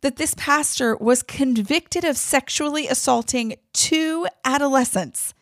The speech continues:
that he had served time in prison for it. And she said that she would trust him with her own children the same way she would trust her mother. She's an idiot. And I am perfectly happy to say that. Sorry if I sound mean. Sorry if I sound like a jerk. But lady, you're a moron,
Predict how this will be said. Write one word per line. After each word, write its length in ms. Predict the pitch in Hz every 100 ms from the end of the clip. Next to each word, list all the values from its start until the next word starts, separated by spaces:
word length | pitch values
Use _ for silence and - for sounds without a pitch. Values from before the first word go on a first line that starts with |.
| _ _ -
that 140 | 269
he 160 | 311 294
had 160 | 269
served 600 | - - 311 330 349 -
time 360 | - - 294 269
in 160 | 226 220
prison 540 | - - 277 247 208
for 260 | - 175 -
it. 160 | - - - -
And 160 | - 226
she 160 | - 262
said 360 | - 285 302
that 100 | 330
she 240 | - - 302
would 220 | 269 220
trust 420 | - 277 - -
him 160 | 294 262
with 160 | 233
her 160 | 233 196
own 200 | 262 370
children 440 | - 285 190 170
the 80 | 170
same 260 | - 214 208
way 140 | 202
she 160 | - 180
would 140 | 170
trust 240 | 175 165
her 80 | 170
mother. 240 | 160 156 165
She's 180 | 302
an 80 | 294
idiot. 340 | 262 185 120 - - - -
And 120 | 220
I 120 | 214 302
am 260 | 254 196 -
perfectly 500 | - 294 294 294 262
happy 300 | 233 180 175
to 80 | 175
say 240 | - -
that. 260 | - 50 -
Sorry 440 | - 233 277 302
if 80 | 285
I 80 | 262
sound 340 | - 240 226
mean. 300 | 196 196 196
Sorry 320 | - - 214
if 100 | 247
I 80 | 262
sound 220 | 240 214
like 140 | 214 202
a 40 |
jerk. 300 | 185 180 170
But 100 | 180
lady, 280 | 208 254 277
you're 180 | 247 269
a 40 |
moron, 680 | 185 165 160 156 85 -